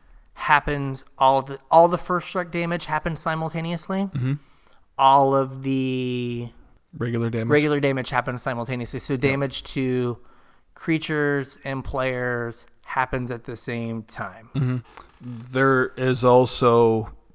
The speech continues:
Speaker 2: priority in between first
Speaker 1: First
Speaker 2: strike
Speaker 1: strike.
Speaker 2: damage and regular damage,
Speaker 1: Yes.
Speaker 2: which we didn't put in here, and I just realized that we
Speaker 1: Yes.
Speaker 2: missed it. So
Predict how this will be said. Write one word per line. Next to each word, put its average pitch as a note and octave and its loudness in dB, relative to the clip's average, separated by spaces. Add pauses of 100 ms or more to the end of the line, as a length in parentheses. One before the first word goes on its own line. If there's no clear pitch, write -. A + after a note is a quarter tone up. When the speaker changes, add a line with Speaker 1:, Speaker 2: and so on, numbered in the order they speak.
(160)
Speaker 2:
priority A#2+ 2 (380)
in B2 -2
between A#2 -4 (220)
first B2+ 0
Speaker 1:
First C3+ 6
Speaker 2:
strike B2 4
Speaker 1:
strike. A#2 2
Speaker 2:
damage A2+ -2
and G#2+ -8
regular G#2+ -4
damage, G2+ -4
Speaker 1:
Yes. A2 -4 (420)
Speaker 2:
which - -6 (360)
we B2+ -2
didn't B2 0
put A#2+ 4
in A2+ 0
here, A2+ 0
and A2 0
I A2+ 4
just A2+ -2
realized A2+ 0
that A2+ -4
we A2 0
Speaker 1:
Yes. A2+ 0
Speaker 2:
missed A2 -4
it. G#2+ -6
So G#2 -8